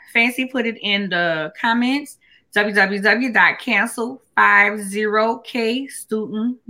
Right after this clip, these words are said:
debt dot org. Y'all sign up, join that petition. I'm gonna be joining that petition, and let's go. Thank you again for joining us, and we're gonna see you later.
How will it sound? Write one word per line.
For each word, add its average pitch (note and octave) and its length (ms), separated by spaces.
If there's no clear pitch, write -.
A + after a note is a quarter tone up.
debt F#3 380
dot F3 260
org. G#3 400
Y'all G#3+ 220
sign G#3+ 340
up, G#3+ 180
join G3+ 260
that F#3 140
petition. A#3+ 480
I'm G3+ 200
gonna G#3 180
be G#3+ 100
joining G#3 260
that G3+ 140
petition, A#3+ 520
and F#3+ 160
let's F#3 240
go. D3+ 260
Thank A3+ 200
you A3+ 140
again G#3+ 440
for G3 200
joining G3 460
us, A#3 240
and F#3 120
we're G3 120
gonna F#3 140
see G3 160
you G3 120
later. G#3 420